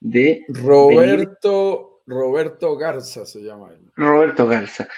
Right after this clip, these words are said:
Speaker 1: y que él era de México y se fue a, a tomar unos días,
Speaker 2: Sí.
Speaker 1: no de
Speaker 2: Lo, lo
Speaker 1: vacaciones.
Speaker 2: lo
Speaker 1: Ajá.
Speaker 2: acabo de ver, mi estimado Eduardo, de la lista oficial de nuestros inversionistas. Él terminó
Speaker 1: De
Speaker 2: invirtiendo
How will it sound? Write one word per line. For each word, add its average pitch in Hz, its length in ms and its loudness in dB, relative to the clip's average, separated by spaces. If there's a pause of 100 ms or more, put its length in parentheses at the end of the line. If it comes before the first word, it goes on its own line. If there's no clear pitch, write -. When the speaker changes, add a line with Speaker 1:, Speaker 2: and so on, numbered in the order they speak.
(200)
Speaker 1:
y 127 100 0
que 135 80 2
él 156 60 4
era 156 140 2
de 139 140 2
México 160 720 0
y 139 160 2
se 139 160 -2
fue 143 260 0
a, 139 460 2
a 127 160 0
tomar 135 300 0
unos 143 220 0
días, 165 360 0
Speaker 2:
Sí. 110 60 -20 (160)
Speaker 1:
no 156 220 2
de 254 80 0
Speaker 2:
Lo, 247 60 0
lo 247 60 2
Speaker 1:
vacaciones. 180 560 0 (800)
Speaker 2:
lo - 80 -8
Speaker 1:
Ajá. 151 100 -2
Speaker 2:
acabo 147 340 0
de 160 80 0
ver, 131 240 0
mi 156 60 -10
estimado 135 500 -10
Eduardo, 139 480 -8
de 127 240 -8
la 113 220 -10
lista 123 500 -12
oficial 120 580 -14
de 127 140 -14
nuestros 123 540 -16
inversionistas. 104 960 -18
Él 107 200 -20
terminó 120 520 -2
Speaker 1:
De 165 60 -14
Speaker 2:
invirtiendo 127 760 -12